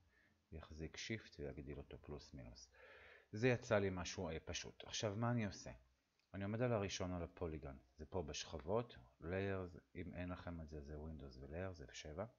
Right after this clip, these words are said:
ואני לוחץ שיפט במקלדת עכשיו, לחצתי שיפט כדי לסמן את כולם, ופה אני עושה לו מכה שמני, Merge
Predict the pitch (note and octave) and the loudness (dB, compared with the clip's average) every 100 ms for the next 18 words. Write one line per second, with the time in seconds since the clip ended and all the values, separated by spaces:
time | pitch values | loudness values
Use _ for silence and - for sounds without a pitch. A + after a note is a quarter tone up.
0 | _ _ - - - - - - - F2+ | _ _ -20 -20 -20 -20 -20 -20 -10 -2
1 | G#2+ C3+ G2+ F2+ F2 - A2 - - C3+ | 2 2 2 -2 -4 -4 -4 -2 0 2
2 | C#3 C3+ C3+ C3+ B2+ - - - - - | 2 2 0 -2 -4 -8 -12 -16 -16 -10
3 | E2 D#2+ - E2+ E2 - F#2 - C3 B2+ | -8 -6 -4 -2 -2 -4 -4 2 2 2
4 | - E2+ - D#2 - C#3+ - - D#2+ D#2+ | -2 -6 -6 -4 -2 -2 -4 -6 -4 -4
5 | - E2+ F2 F2+ - - D#2 F#2+ E3+ F3+ | -4 -2 -2 -4 -8 -6 -2 0 0 -4
6 | - _ _ _ _ _ - G2 F#2+ C#3+ | -14 _ _ _ _ _ -6 -2 2 2
7 | C#3+ C3+ - B2 B2 A#2+ A#2+ - A#2+ C3+ | 2 0 0 0 0 0 -2 0 0 2
8 | B2 F#2 F#2+ F#2 F2 | 2 2 2 2 0